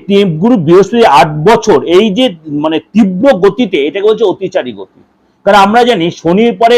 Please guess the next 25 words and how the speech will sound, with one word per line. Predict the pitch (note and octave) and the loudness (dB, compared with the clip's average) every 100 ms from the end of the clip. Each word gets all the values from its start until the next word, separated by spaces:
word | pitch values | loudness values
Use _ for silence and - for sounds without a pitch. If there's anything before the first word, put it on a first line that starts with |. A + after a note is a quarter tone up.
| A#3 | 0
স-, | - F#3+ F3+ - F#3 D#3+ | -2 -2 -2 -4 -4 -2
মানে | D#3 D3 D3+ D3 _ _ _ | -4 -4 -6 -8 _ _ _
সবচেয়ে | G3+ G3 - A3+ F#3 G#3+ - _ _ C3+ | -2 -2 0 0 2 0 -4 _ _ -4
ধীর | B2 A3 A#3+ | 0 2 4
গতি | B3 A#3+ | 2 2
প্ল্যানেট | A3 G#3 F#3 G#3+ G3+ | -2 0 0 0 -2
হচ্ছে | A3 A3 | -2 -4
বৃহস্পতি। | B2 C3+ B2+ _ F2+ _ _ _ _ _ _ _ _ _ _ _ - G#3 | -2 -2 -4 _ -20 _ _ _ _ _ _ _ _ _ _ _ 2 4
এই | D4 | 4
যে | C#4+ | 2
আট | - D#3+ F#3 F3+ | 2 2 4 4
বছর | F3+ B3 - B3+ | 2 2 2 0
দেবগুরু | D3+ C3 F#3 D#3+ F3+ B3+ | 2 2 2 2 0 0
বৃহস্পতি | E3+ D3 G3 G3 A#3+ A#3 _ | 0 2 2 2 -2 -4 _
তীব্র | A3 G#3 G3 G3 D4 | -2 0 -4 0 0
গতিতে, | G3 F#3+ F#3+ C4 F#3 C3+ F#2+ _ _ _ _ _ _ _ _ - | 2 0 2 0 2 -2 -2 _ _ _ _ _ _ _ _ 0
তীব্র | A#3 F#3+ F#3 C#4 | 2 2 0 2
গতিতে | A3+ B3+ C4+ A#3+ A3+ | 4 2 2 0 2
যে | G#3 | 0
ট্রানজিট | - D#3 D#3+ F#3 | 0 0 0 0
হবে, | G#3+ G3+ | 2 0
এটাকেই | D3+ F3+ F3+ A3+ | -2 -2 -2 -2
বলছে | D3+ D3 D3 G#3+ | 0 -2 0 -2
অতিচারী। | D#3+ D#3 F3 - A#2 F2+ - _ _ _ _ _ _ _ - | 0 -4 -6 -4 -4 -6 -18 _ _ _ _ _ _ _ -2
অর্থাৎ | D3+ E3+ - C4+ | 0 0 2 2